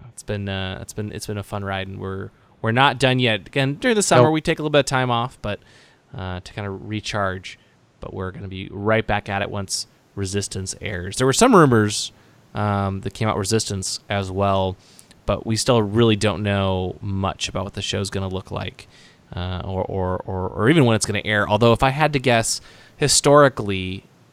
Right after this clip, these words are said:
Speaker 1: these shows have always started in October. So
Speaker 2: Mm-hmm.
Speaker 1: that's probably when we can expect Resistance.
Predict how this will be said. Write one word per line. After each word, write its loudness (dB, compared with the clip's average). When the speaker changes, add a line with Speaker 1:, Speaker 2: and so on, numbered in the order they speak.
Speaker 1:
these 0
shows 2
have -4
always -2
started -4
in -10
October. -12
So -6
Speaker 2:
Mm-hmm. 6
Speaker 1:
that's 4
probably -6
when -10
we -10
can -12
expect -14
Resistance. -14